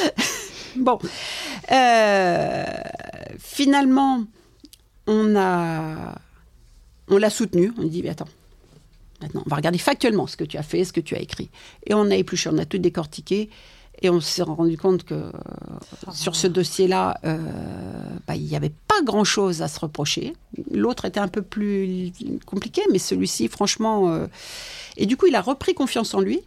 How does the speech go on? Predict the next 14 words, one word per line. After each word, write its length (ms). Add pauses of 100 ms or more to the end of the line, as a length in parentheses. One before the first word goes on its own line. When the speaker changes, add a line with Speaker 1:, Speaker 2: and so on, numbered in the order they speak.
(260)
Speaker 1:
Donc, 160
on 100
est 80
dans 140
l'humain, 320
là. 160
Speaker 2:
Mm. 240
Speaker 1:
Et 100 (160)
dans 160
le 180
travail 320
qu'il 200
avait 180
fait, 280